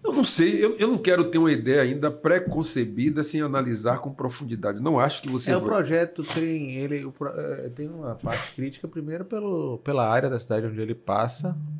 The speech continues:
Speaker 2: porque quando você sabe, quando você vai fazer uma perfuração de túnel passando pelaquela
Speaker 1: Pode
Speaker 2: cidade,
Speaker 1: abalar
Speaker 2: e a
Speaker 1: os
Speaker 2: desapropriação que vai ser feita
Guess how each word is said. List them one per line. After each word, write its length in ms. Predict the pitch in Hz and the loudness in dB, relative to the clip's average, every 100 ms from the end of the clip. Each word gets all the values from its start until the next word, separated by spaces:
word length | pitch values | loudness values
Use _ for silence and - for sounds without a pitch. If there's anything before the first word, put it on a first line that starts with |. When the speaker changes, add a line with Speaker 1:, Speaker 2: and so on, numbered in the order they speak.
| - | -8
Speaker 2:
porque 280 | 113 101 104 | -10 -8 -8
quando 200 | - 113 | -6 -6
você 80 | 110 | -4
sabe, 220 | - 104 | -4 -2
quando 180 | 113 104 | -4 0
você 60 | |
vai 100 | 110 | 0
fazer 180 | 107 101 | 0 -2
uma 60 | 104 | -2
perfuração 640 | 107 - 117 104 - 104 | -4 -4 0 0 0 -6
de 80 | 123 | -8
túnel 460 | 127 - 101 101 101 | -10 -12 -10 -10 -4
passando 500 | 107 104 - 98 117 | -4 -4 -10 -12 -10
pelaquela 500 | 127 123 117 110 120 | -8 -6 -6 -4 -4
Speaker 1:
Pode 100 | - | -2
Speaker 2:
cidade, 160 | 98 | 0
Speaker 1:
abalar 320 | 101 95 95 127 | 2 2 2 4
Speaker 2:
e 60 | 123 | 4
a 40 | |
Speaker 1:
os 60 | 123 | 2
Speaker 2:
desapropriação 880 | - 139 127 123 135 127 120 113 110 | 2 0 2 0 2 0 0 -6 -8
que 100 | 107 | -6
vai 100 | 107 | -4
ser 180 | 156 147 | -4 -4
feita 360 | 127 123 123 | -2 -2 -4